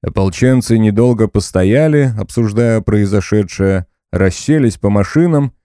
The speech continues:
и поехали в сторону Марьинки.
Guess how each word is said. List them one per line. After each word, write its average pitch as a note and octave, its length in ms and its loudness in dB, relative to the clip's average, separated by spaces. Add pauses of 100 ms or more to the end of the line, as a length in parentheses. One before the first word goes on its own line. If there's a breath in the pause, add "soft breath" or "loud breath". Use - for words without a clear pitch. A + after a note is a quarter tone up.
(280)
и - 80 -12
поехали A2 580 2
в F#2 80 -6
сторону G#2 480 2
Марьинки. E2+ 800 -2